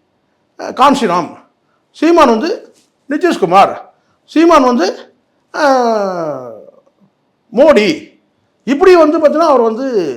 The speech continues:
இது எதுக்குன்னு கேட்டிங்கன்னா அது நாம் தமிழ் வந்து வியூஸ் வரணுன்றதுக்காக, வியூஸுக்காக அது.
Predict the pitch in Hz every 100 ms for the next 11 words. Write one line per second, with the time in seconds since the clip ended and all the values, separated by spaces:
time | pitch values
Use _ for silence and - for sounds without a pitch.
0 | - _ _ _ _ _ _ _ 262 285
1 | 285 320 294 233 262 339 269 226 190 165
2 | 143 - _ _ - 208 254 247 208 202
3 | 226 208 226 196 160 170 147 - 127 117
4 | - _ _ _ _ _ _ _ _ _
5 | _ - 320 - 262 175 117